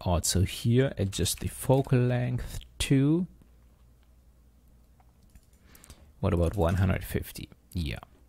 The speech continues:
great. So with the, uh, with the eye, the eye line, that's interesting. That's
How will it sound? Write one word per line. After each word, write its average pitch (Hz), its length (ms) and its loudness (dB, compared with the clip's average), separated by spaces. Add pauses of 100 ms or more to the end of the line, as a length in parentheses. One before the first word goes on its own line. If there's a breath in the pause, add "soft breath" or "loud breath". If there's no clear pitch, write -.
(320)
great. - 500 -2 (600 loud breath)
So 110 220 8
with 113 240 10
the, 110 340 6 (100)
uh, 101 260 8
with 101 120 10
the 104 140 4
eye, 110 280 8
the 92 420 0
eye 95 200 2
line, 120 560 8
that's 95 240 4
interesting. 107 600 6
That's 95 340 4